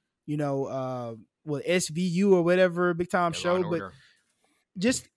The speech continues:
Speaker 1: imagine the, the roles that Tupac would have played if he was still alive. Like, I think he would be one of the top actors, because you look at his career, like, yeah, he played villains,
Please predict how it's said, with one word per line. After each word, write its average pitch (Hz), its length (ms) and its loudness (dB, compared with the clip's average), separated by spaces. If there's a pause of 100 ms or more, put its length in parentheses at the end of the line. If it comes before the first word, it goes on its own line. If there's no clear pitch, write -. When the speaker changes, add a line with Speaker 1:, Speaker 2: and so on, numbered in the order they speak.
Speaker 1:
imagine 190 920 6
the, 165 320 4
the 160 180 2
roles 165 800 6
that 156 360 0
Tupac 185 540 0
would 175 140 0
have 147 140 -4
played 156 680 0 (100)
if 160 180 -4
he 175 120 -2
was 160 220 -2
still 160 200 -2
alive. 151 500 4
Like, 151 220 -4 (300)
I 208 160 6
think 202 260 0
he 208 120 -2
would 185 180 4
be 165 380 -2
one 175 260 2
of 165 120 0
the 156 60 0
top 175 380 2
actors, 175 680 0 (340)
because 202 360 4
you 269 200 10
look 320 180 4
at 277 160 8
his 233 120 2
career, 208 460 6
like, 226 160 6
yeah, 262 100 6
he 247 100 2
played 220 360 2
villains, 214 600 0